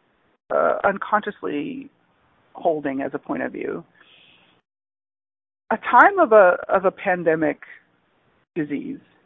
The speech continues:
could be the perfect time to get clarity, not from force, not from having limited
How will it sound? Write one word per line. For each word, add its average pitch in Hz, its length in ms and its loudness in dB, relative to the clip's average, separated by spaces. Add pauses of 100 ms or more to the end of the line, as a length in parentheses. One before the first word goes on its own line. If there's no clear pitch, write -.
(1600)
could 277 200 -2
be 247 260 -6
the 214 80 -2
perfect - 760 -10
time - 380 -10 (1400)
to 190 420 -4 (280)
get 190 220 0
clarity, 190 720 -8 (920)
not 233 480 6 (680)
from 220 560 2 (260)
force, 190 340 0 (560)
not 202 300 6 (140)
from 190 500 0 (520)
having 190 540 4
limited 175 460 -4